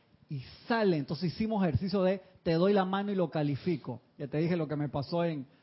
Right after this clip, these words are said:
ese día que estaba en, en, en, en lucha con el compañero que pesa dos cuarenta. Hermano, no tuve chance de practicar un carajo, estaba en formato supervivencia.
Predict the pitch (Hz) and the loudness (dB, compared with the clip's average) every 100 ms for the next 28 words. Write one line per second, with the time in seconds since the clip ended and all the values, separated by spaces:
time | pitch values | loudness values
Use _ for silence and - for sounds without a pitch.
0 | _ 156 151 165 170 160 156 135 170 170 | _ -8 -2 0 0 0 -2 -2 -2 -2
1 | 160 139 135 131 156 139 139 160 202 165 | -2 -4 -6 -8 -8 -6 -4 -4 -2 0
2 | 175 208 - 185 170 147 151 160 175 180 | 4 4 2 -2 -2 -4 -4 -2 0 0
3 | 170 175 175 170 175 180 170 175 139 123 | -2 -2 0 0 -2 0 0 0 -4 -10
4 | - _ _ _ 160 175 160 160 165 190 | -12 _ _ _ -6 -2 -2 -2 2 4
5 | 196 - 214 202 214 175 147 147 196 190 | 4 2 0 0 0 0 0 0 -2 0
6 | 180 190 180 180 185 180 165 185 180 165 | 2 4 2 2 0 0 -2 -2 -2 -2
7 | 151 160 170 202 185 - 160 123 | 2 2 4 4 2 0 -4 -4